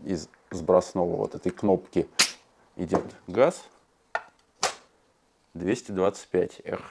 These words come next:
чуть-чуть, чуть-чуть нам не хватает. В общем, к сожалению, разница температур недостаточная. Пока я тут конетелюсь со съёмками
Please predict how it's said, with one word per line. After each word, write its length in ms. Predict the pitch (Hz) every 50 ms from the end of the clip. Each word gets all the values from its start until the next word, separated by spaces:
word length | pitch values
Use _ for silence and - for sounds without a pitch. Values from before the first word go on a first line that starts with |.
| - - - _
чуть-чуть, 680 | - - 117 110 - - - - 147 139 - - - - _ _ - - - _ _ _ - - _ - - _ _ _
чуть-чуть 540 | - - - 104 - - - - 135 120 -
нам 160 | 101 90 87
не 80 | 90 85
хватает. 600 | - - 87 87 - - - - - - - - - - _ _ _ _ _ _ _ _ _ _ _ _ - _ _ _ _ _ _ _ _ _ _ _ _ _ _ _ _ - _ _ _ _ _ _ _ _ _ _ _ _ _ - - _ _ _ _ _ - -
В 60 | 127
общем, 280 | 123 120 117 - -
к 100 | - -
сожалению, 680 | - - 110 104 120 120 117 107 98 92 87 85 80 80 - - _ _ _ _ _ _ _ -
разница 460 | - 95 104 104 95 101 92 - -
температур 560 | - 101 95 - 101 95 95 92 - 92 87
недостаточная. 840 | 92 87 85 90 92 - - 190 294 - - - - 180 160 143 - - - - -
Пока 240 | - 101 - 98 95
я 80 | 90 90
тут 180 | - - - - _ _ - -
конетелюсь 580 | - 110 104 104 104 - 120 101 90 82 80 -
со 160 | - - 92
съёмками 680 | - - 117 117 104 90 82 - - 82 82 - -